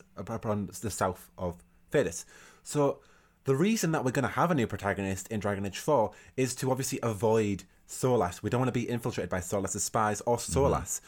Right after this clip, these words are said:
Speaker 1: So we need to play as a nobody. That makes sense. It's the natural direction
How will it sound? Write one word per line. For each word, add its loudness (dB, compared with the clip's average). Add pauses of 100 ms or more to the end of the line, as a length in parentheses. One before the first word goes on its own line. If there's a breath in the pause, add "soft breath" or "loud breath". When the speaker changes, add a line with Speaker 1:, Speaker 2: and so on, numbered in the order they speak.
(160 loud breath)
Speaker 1:
So -2
we 2
need 4
to -4
play 2
as 2
a 2
nobody. 0
That -2
makes -4
sense. 0
It's -8
the -2
natural 0
direction 0